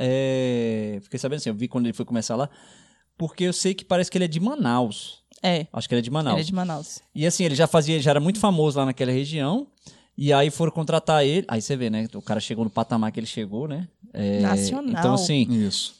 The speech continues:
Speaker 1: o pessoal tentaram contratar, várias emissoras tentaram contratar ele, e ele falou não pra todas. Por quê? Todo mundo falava, ó, você tem que vir pra São Paulo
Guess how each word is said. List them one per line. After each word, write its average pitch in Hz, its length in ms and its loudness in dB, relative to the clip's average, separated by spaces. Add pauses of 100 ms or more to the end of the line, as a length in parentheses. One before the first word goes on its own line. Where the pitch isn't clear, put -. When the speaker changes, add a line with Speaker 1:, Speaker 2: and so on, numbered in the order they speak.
(180)
Speaker 1:
o 113 80 -6
pessoal 139 680 2 (140)
tentaram 156 300 2
contratar, 143 640 2
várias 165 380 2
emissoras 156 380 -2
tentaram 147 240 -4
contratar 143 420 -4
ele, 110 240 -4
e 113 100 -2
ele 113 100 0
falou 120 200 0
não 120 260 4
pra 147 180 0
todas. 104 400 -6
Por - 260 -4
quê? 120 260 0 (320)
Todo 151 160 0
mundo 165 100 -4
falava, 135 340 4
ó, 110 60 4
você - 80 -6
tem 110 120 -2
que 104 60 -10
vir 113 100 -2
pra 135 80 -4
São 226 180 -4
Paulo 104 300 -6